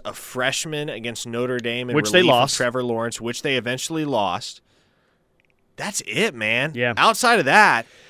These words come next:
Speaker 2: Now, his offensive line was not great last year, um, but I, I think it's definitely fair to say that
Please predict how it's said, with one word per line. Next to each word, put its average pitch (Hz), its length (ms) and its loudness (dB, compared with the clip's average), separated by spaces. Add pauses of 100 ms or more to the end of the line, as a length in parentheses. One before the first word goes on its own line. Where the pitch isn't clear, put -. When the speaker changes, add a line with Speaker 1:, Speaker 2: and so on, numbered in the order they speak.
(100)
Speaker 2:
Now, 233 180 12
his 262 220 8
offensive 226 480 8
line 190 240 6
was 160 180 -2
not 180 300 6
great 175 360 6
last 170 380 6
year, 170 480 4 (100)
um, 139 680 2 (160)
but 202 180 10
I, 202 140 10
I 190 160 10
think 214 240 2
it's 190 260 2
definitely 185 580 6
fair 170 260 6
to 147 80 2
say 147 500 4
that 143 240 0